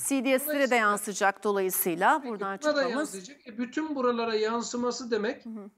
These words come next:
Speaker 2: e, enflasyonla ilgili beklentilere de olumlu yansıması demek. Yatırımlarla ilgili beklentiye de olumlu yansıması demek. Piyasanın daha stabil hale gelmesi demek. Bu da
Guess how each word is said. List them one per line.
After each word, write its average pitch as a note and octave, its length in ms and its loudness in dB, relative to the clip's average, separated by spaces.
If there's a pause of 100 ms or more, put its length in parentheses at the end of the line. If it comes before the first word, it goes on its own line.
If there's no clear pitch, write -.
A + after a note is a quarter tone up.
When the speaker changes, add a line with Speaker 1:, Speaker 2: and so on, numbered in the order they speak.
(120)
Speaker 2:
e, F#3+ 80 0
enflasyonla A#3 1080 -2
ilgili G#3 400 -6
beklentilere G#3 720 0
de G3 40 2
olumlu E3+ 360 -4
yansıması D3 640 -4
demek. F#3 280 0 (300)
Yatırımlarla B3 680 0
ilgili A3+ 320 -2
beklentiye A3+ 600 -4
de A3 40 0
olumlu G3 300 0
yansıması E3+ 600 -2
demek. A#3 240 -4 (340)
Piyasanın C#4+ 560 -2
daha D4 180 0
stabil C#4 480 -2
hale A#3+ 300 0
gelmesi F#3+ 520 -2
demek. G#3 280 -4 (380)
Bu C4+ 120 -4
da C#4 300 0